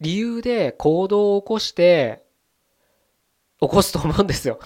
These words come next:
<laughs> 心地よいことをしたい、感じたいから何かそれをするみたいなことだと思うんですけど、じゃあそれは、良い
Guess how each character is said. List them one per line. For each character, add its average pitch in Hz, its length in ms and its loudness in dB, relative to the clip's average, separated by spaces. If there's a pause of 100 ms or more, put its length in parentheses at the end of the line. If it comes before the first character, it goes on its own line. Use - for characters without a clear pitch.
(320)
<laughs> - 380 -10
心 151 260 4
地 151 160 -2
よ 165 140 8
い 160 120 0
こ 139 160 0
と 190 340 6
を 165 80 6
し - 120 -4
た 147 160 2
い、 143 180 -6 (500)
感 139 200 -2
じ 147 120 -12
た 165 120 2
い 156 60 0
か 175 140 -4
ら 202 260 4
何 131 180 -2
か - 120 -8
そ - 120 -8
れ 120 300 -4 (460)
を 131 140 6
す - 200 -4
る 135 100 0
み 123 120 -10
た 101 120 -14
い 95 60 -16
な 95 220 -18
こ 120 140 -4
と 120 100 -4
だ 110 100 -6
と 110 100 -8
思 117 180 -10
う - 20 -12
ん 113 40 -14
で 107 80 -14
す - 60 -20
け 127 100 -12
ど、 135 220 -4 (500)
じ - 100 -6
ゃ - 20 0
あ - 20 -8
そ 190 140 -6
れ 240 100 -6
は、 277 420 -4 (1120)
良 311 240 2
い 208 360 -4